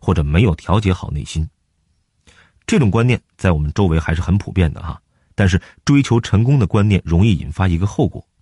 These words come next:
就是人们会以自己的不成功或者不幸感到羞耻。它就像是一碗毒鸡汤，人们不可能完全绕开不幸，一定要成功的观念就像一个包袱一样，反而会加重人们本身的不幸福。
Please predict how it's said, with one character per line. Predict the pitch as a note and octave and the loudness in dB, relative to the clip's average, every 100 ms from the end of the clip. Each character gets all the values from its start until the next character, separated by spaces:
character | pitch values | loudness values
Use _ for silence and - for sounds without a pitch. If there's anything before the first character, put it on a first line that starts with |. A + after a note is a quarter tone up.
| _ | _
就 | - | 0
是 | F3 E3 | 2 4
人 | A#2 | 4
们 | C#3+ | 0
会 | - C#3+ G#2 | 0 0 2
以 | |
自 | - | 2
己 | G2+ E2 | 0 0
的 | |
不 | F2 C#3 | 0 0
成 | G#2 A#2+ | 0 2
功 | C3 C#3 | 0 0
或 | - F2+ | 0 -2
者 | |
不 | E2 G2+ | 0 -2
幸 | - A#2+ | 0 0
感 | D#2+ | -2
到 | C#2 | -4
羞 | D#2 - D#3 | -4 0 -2
耻。 | - - _ _ _ - _ | -2 -14 _ _ _ -20 _
它 | - F3 | -4 2
就 | |
像 | F3+ F3 | 2 2
是 | D3 | 0
一 | C#3+ | 2
碗 | G2 D2 | 0 0
毒 | - A2 | 0 2
鸡 | C#3 | 2
汤， | C3 D3 D3 _ _ - | 0 0 -2 _ _ -2
人 | C3 | 2
们 | G3 | 2
不 | F3 | 2
可 | G2+ | 2
能 | G#2 | 2
完 | E2+ D3+ | 2 2
全 | - D#2+ | 2 2
绕 | D#2+ | 0
开 | - D2+ | -2 -4
不 | D#2+ | -4
幸， | - G#2+ _ _ | -4 -4 _ _
一 | - | 2
定 | D#3 | 4
要 | C#3+ | 2
成 | - - | 2 0
功 | C#3 E3+ | 2 2
的 | |
观 | G#2 F#3 | 2 2
念 | F#2 | 2
就 | G#2 | 0
像 | G2 F2+ | 2 2
一 | |
个 | G2+ | 2
包 | A#2+ C#3 | 2 0
袱 | D3 E2+ | 0 -4
一 | A1+ | -8
样， | A1+ | -14
反 | _ - D2+ | _ -4 0
而 | G2 | 0
会 | C3 F#2 | 0 0
加 | C3+ C3+ | 0 0
重 | D3 | 2
人 | D#2 | 2
们 | E2 F2 | 2 0
本 | - | -4
身 | G#2 F2+ | -2 -2
的 | E2 | 0
不 | E2+ | -4
幸 | - D2+ | -4 -6
福。 | - | -8